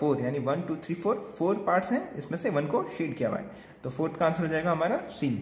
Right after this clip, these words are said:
मैंने ये आंसर लिखे हैं यहाँ पे नीचे, देखिएगा, First, second, third and fourth। Now solving question number two,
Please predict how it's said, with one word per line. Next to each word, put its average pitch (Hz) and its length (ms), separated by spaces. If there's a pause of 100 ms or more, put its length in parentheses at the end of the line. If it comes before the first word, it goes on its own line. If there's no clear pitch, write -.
(100)
मैंने 131 140
ये 143 60
आंसर 131 300
लिखे 147 260
हैं 156 100
यहाँ 156 140
पे 160 140
नीचे, 156 220 (460)
देखिएगा, 156 320 (500)
First, - 240
second, 151 560
third 139 200
and 214 120 (260)
fourth। - 340 (2500)
Now 131 120 (100)
solving 147 260
question 151 260
number 160 200
two, 220 100